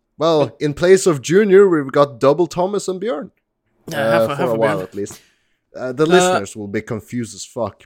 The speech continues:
Speaker 1: but,
Speaker 2: a-,
Speaker 1: uh,
Speaker 2: a-, anyways, uh, Junior delaying stuff, 'cause, uh, he has been supposed to send me a picture of his body pillow for weeks now.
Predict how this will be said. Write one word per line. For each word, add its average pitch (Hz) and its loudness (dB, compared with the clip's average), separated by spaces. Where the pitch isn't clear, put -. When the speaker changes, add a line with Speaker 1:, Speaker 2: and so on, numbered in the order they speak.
Speaker 1:
but, 87 -16
Speaker 2:
a-, - -4
Speaker 1:
uh, 226 2
Speaker 2:
a-, 196 -4
anyways, 151 -2
uh, 180 -4
Junior 196 -4
delaying 143 -2
stuff, 127 -12
'cause, 160 -4
uh, 151 -4
he 247 -10
has 302 -4
been 233 -6
supposed 196 0
to 160 -10
send 175 0
me 156 -2
a 143 -2
picture 147 -6
of 117 -8
his 135 -6
body 180 4
pillow 135 -6
for 165 -6
weeks 240 2
now. 135 -4